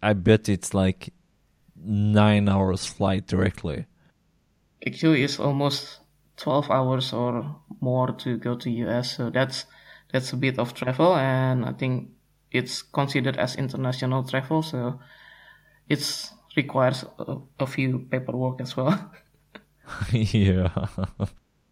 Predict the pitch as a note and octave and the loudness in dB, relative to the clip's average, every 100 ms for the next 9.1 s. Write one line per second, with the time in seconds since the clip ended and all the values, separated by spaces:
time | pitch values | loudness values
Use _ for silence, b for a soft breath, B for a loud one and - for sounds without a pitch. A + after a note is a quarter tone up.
0 | - A2 G#2+ G#2+ G#2+ G#2+ G#2 G#2 G#2 - | 0 4 6 6 6 4 4 2 -2 -2
1 | - A#2 A2+ A#2 A2+ A2+ - A#2 A2 A#2 | 2 6 6 6 6 4 2 -2 0 4
2 | A#2 A#2 A2+ A2 F#2 A2 A2+ A2 - B2 | 4 4 2 2 2 0 2 2 2 2
3 | B2 A2+ F#2+ D2 C#2+ C2 G2+ G#2 G2 F2+ | 4 4 2 2 -4 0 4 4 4 2
4 | G#2 - G2+ F#2+ F#2 F2 - F#2 F#2 F2+ | 2 2 2 4 4 2 0 0 0 -2
5 | C#2+ - _ b b b D3+ C3+ - - | -4 -8 _ b b b -6 -6 -8 -18
6 | _ _ D3 C#3+ D#3 D3+ D3+ B2 C#3 C#3 | _ _ -6 2 2 4 4 4 2 4
7 | C#3+ B2+ A#2+ - _ - - G#2 G2+ F#2 | 4 4 0 -4 _ -20 -2 0 2 2
8 | F#2 G2 G#2 G#2 F#2 F#2 - D#2 - A#1+ | 2 2 6 6 6 4 2 -2 -4 -8
9 | F3+ | -10